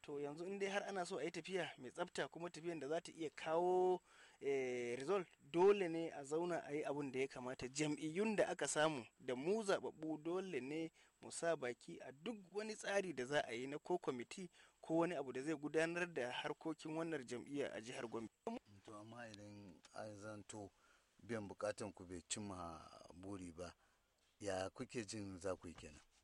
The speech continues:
Speaker 1: A to, muna kyauta zaton biyan bukatan mu zai cimma buri. In kuma har hakan bai yiwu ba, to lalle, lalle a jihar Gombe kam ina ga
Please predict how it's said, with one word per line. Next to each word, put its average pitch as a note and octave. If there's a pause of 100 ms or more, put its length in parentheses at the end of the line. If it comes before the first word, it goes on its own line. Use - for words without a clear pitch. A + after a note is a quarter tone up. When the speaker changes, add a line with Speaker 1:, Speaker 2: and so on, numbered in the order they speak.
(360)
Speaker 1:
A E3+
to, E3
muna B3
kyauta B3
zaton F#3+
biyan F#3
bukatan E3
mu C#3
zai D#3
cimma D3
buri. C#3+
In G#3
kuma A#3
har A#3
hakan F#3+
bai D3
yiwu F3+
ba, G3+ (500)
to C3
lalle, G3+
lalle G3+
a D#3
jihar E3+
Gombe C3
kam A2+
ina E3+
ga C#3+